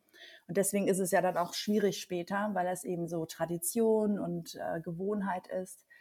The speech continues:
Und deswegen ist es so gefährlich. Also ein Alkoholiker darf gar keinen Alkohol mehr trinken, um sauber zu bleiben, um clean zu bleiben, um trocken zu bleiben. Und so ist es eben auch für jemanden, der extrem drauf war. Wenn mir jetzt jemand sagt, „Ich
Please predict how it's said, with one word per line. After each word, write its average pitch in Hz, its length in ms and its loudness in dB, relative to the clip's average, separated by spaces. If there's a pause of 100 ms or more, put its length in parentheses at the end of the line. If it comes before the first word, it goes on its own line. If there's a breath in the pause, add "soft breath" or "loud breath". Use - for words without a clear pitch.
(580 loud breath)
Und 226 160 8
deswegen 302 360 10
ist 302 140 6
es 269 100 2
so 269 120 8
gefährlich. 233 720 6
Also 202 260 6
ein 196 200 6
Alkoholiker 226 720 8
darf 208 360 6
gar 196 200 8
keinen 247 260 4
Alkohol 180 540 2
mehr 175 200 0
trinken, 208 440 0
um 202 420 4
sauber 190 400 6
zu 180 180 -2
bleiben, 160 380 0
um 170 140 0
clean 202 320 4
zu 180 180 -4
bleiben, 160 500 -2 (640)
um 175 120 -6
trocken 196 360 -2
zu 175 160 2
bleiben. 160 340 0
Und 180 120 0
so 196 140 2
ist 196 140 0
es 220 120 -2
eben 214 200 4
auch 196 300 4
für 220 100 0
jemanden, 196 500 0
der 190 340 2
extrem 190 520 0
drauf 180 400 2
war. 147 260 -6 (400 soft breath)
Wenn 214 120 10
mir 247 100 12
jetzt 226 220 8
jemand 220 320 6
sagt, 214 320 8
„Ich - 280 -4